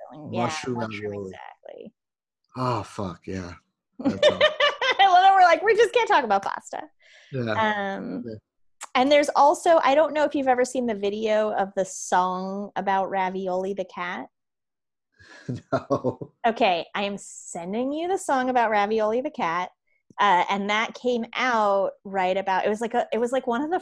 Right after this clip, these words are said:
Speaker 1: first viral Facebook Live videos. It's a guy singing to his cat in a bathtub, and that came out right about the time we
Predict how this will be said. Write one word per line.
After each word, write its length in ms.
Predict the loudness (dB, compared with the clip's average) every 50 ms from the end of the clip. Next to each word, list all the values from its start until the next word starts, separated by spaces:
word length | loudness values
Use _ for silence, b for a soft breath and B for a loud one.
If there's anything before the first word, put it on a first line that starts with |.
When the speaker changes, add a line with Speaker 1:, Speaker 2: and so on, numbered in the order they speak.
| -6 -6
Speaker 1:
first 420 | -4 -2 -2 -2 -4 -8 -14 -12 -8
viral 560 | -4 -4 -2 -2 -4 -4 -4 -4 -6 -6 -8 _ -12
Facebook 380 | -12 -12 -12 -12 -14 -14 -14 -14 -14
Live 380 | -18 -16 -14 -12 -12 -12 -14 -16 -18 -20 _ -18
videos. 560 | -16 -14 -14 -14 -16 -16 -16 -18 -20 -20 -20 _ _ _ _ _ _ _ _ -10
It's 160 | -10 -8 -8
a 60 | -6
guy 280 | -6 -4 -4 -4 -4 -6
singing 460 | -8 -10 -12 -12 -10 -10 -12 -12 -14 -14
to 80 | -14 -12
his 200 | -12 -12 -14 -16 _ -20
cat 240 | -18 -16 -16 -16 -18 -18
in 100 | -20 -20
a 80 | -18 -18
bathtub, 600 | -18 -18 -20 -20 -20 _ _ -16 -14 -12 -12 -12 -14 _ _ -20
and 200 | -18 -16 -14 -12
that 200 | -12 -12 -12 _ -14
came 160 | -14 -10 -10
out 140 | -8 -8 -8
right 200 | -8 -10 -10 -10
about 180 | -12 -14 -14 -14 -16
the 60 | -20 -20 -18
time 140 | -18 -16 -16
we 100 | -16